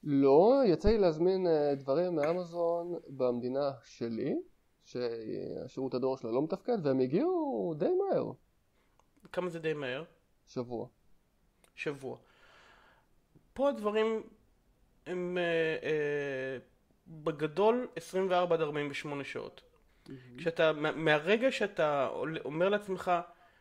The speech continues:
Speaker 2: "Hmm, בא לי", ועד הרגע שיש לך את זה בבית. עכשיו, אני, אה, אה, להגיד לך את האמת, את-, אתה אומר לי שבוע, זה קצת מפתיע אותי, כי חשבתי שזה,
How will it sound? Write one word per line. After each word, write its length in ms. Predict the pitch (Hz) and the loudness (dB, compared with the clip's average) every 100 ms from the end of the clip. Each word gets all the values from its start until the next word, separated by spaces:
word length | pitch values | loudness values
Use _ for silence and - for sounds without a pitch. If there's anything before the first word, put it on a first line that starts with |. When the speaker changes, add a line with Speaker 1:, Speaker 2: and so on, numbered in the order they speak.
| _ - | _ 0
Speaker 2:
"Hmm, 60 | 240 220 - - | 4 4 0 -12
בא 300 | 143 151 165 | 4 6 6
לי", 320 | 196 294 - | 4 -2 -4
ועד 340 | 147 165 190 185 | -2 2 2 2
הרגע 300 | 180 196 220 | 0 2 0
שיש 280 | 180 170 | 0 -4
לך 160 | 208 - | -4 -4
את 120 | 147 | -4
זה 80 | 143 | -4
בבית. 580 | 139 135 135 127 117 - _ _ _ _ _ _ _ _ _ _ _ _ - - | -6 0 2 2 0 -14 _ _ _ _ _ _ _ _ _ _ _ _ -20 -20
עכשיו, 300 | 156 - 151 | -10 -4 -2
אני, 320 | 139 143 151 - | -2 -4 -6 -8
אה, 180 | 123 131 - | -8 -8 -6
אה, 420 | 139 127 - - - _ _ _ _ _ _ - | -6 -6 -8 -10 -16 _ _ _ _ _ _ -6
להגיד 260 | 147 165 | 0 4
לך 160 | 220 233 | 4 2
את 100 | - | 0
האמת, 240 | 135 220 | 2 2
את-, 160 | 240 - 143 143 139 | 2 0 0 2 2
אתה 140 | 139 156 | 2 0
אומר 180 | 151 180 | 2 0
לי 80 | |
שבוע, 460 | 180 151 151 208 208 | 0 -6 0 2 2
זה 80 | 156 | 0
קצת 240 | - 165 | -10 -8
מפתיע 320 | 135 - 196 | -8 -2 2
אותי, 300 | 233 240 277 | 2 0 -8
כי 160 | - 147 | -8 -10
חשבתי 240 | - 139 | -10 -12
שזה, 260 | 131 147 131 | -8 -8 -8